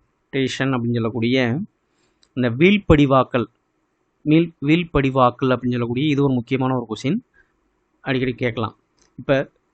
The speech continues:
நம்ம கிடை-, கிடைக்கப்பட்ட இந்த ஒரு அணைவு சேர்மத்தை நம்ம என்ன பண்றோம் அப்படின்னா, ஜிங்கோட சேர்த்து ஒடுக்கமடைய செய்யும் போது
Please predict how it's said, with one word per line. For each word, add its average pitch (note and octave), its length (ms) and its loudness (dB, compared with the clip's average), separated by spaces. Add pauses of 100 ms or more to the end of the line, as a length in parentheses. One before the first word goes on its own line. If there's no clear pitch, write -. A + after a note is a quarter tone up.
(120)
நம்ம D#3 200 2
கிடை-, E3 400 0
கிடைக்கப்பட்ட D#3 760 0
இந்த E3 320 4
ஒரு C#3+ 240 2 (440)
அணைவு D3 320 2 (120)
சேர்மத்தை C3 600 -2 (460)
நம்ம C#3+ 220 0
என்ன D#3 180 0
பண்றோம் C#3+ 420 -2
அப்படின்னா, C#3 380 -4
ஜிங்கோட D#3 640 0
சேர்த்து C3+ 680 -4 (400)
ஒடுக்கமடைய D3 600 2
செய்யும் B2+ 300 -2
போது B2 440 -2